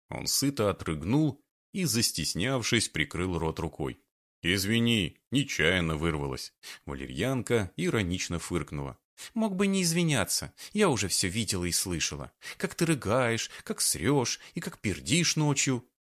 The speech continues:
Привыкла". Она тряхнула руки от остатков чипсов.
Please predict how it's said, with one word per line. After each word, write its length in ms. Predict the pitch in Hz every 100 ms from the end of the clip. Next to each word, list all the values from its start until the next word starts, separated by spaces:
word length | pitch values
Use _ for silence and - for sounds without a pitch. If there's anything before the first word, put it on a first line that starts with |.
| _
Привыкла". 760 | - 147 139 151 - 82 69 - _ _ _ _
Она 260 | 78 78 107
тряхнула 460 | 117 113 143 120
руки 460 | 104 127 - 107 85
от 160 | 80 82
остатков 560 | 87 - 104 - 92
чипсов. 520 | - 90 73 - -